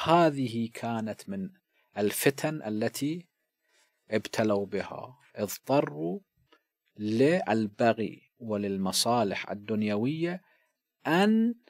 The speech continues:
ينكروا إمامة الأئمة من أهل البيت عليهم الصلاة والسلام، وبذلك خالفوا أمر الله وخالفوا أمر الرسول صلى الله عليه وآله.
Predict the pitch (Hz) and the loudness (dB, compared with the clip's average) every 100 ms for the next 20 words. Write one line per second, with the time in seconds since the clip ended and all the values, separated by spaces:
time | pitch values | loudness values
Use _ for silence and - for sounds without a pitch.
0 | _ _ _ _ - 120 160 190 180 165 | _ _ _ _ -6 6 10 10 8 4
1 | 135 - 127 120 117 110 107 - - 101 | -2 -2 0 2 0 -4 -10 -10 -2 0
2 | 98 98 95 101 101 - - - - 104 | 0 -4 -6 -8 -10 -12 -14 -12 -10 -12
3 | 107 104 104 101 98 98 - - 104 - | -12 -12 -12 -12 -12 -12 -12 -14 -12 -12
4 | 92 110 104 98 98 101 - 104 107 - | -10 -12 -12 -12 -12 -12 -12 -12 -16 -18
5 | - - _ _ _ _ _ _ _ _ | -16 -16 _ _ _ _ _ _ _ _
6 | - _ _ _ _ _ _ - 113 117 | -20 _ _ _ _ _ _ 2 4 6
7 | 110 123 147 156 151 131 - 127 160 180 | 6 6 6 4 2 -2 0 4 4 4
8 | 165 156 151 135 117 113 104 104 - - | 2 2 2 2 -2 -4 -4 -8 -8 -18
9 | _ _ _ _ _ _ _ _ _ 101 | _ _ _ _ _ _ _ _ _ -4
10 | 101 - 117 139 143 139 - 127 113 110 | -4 2 4 6 4 2 -2 -2 0 0
11 | 107 104 - - 107 - 98 98 95 101 | 0 0 -2 -2 -4 -4 -6 -4 -4 -4
12 | 90 90 107 98 110 113 104 104 | -6 -8 -8 -10 -10 -10 -14 -18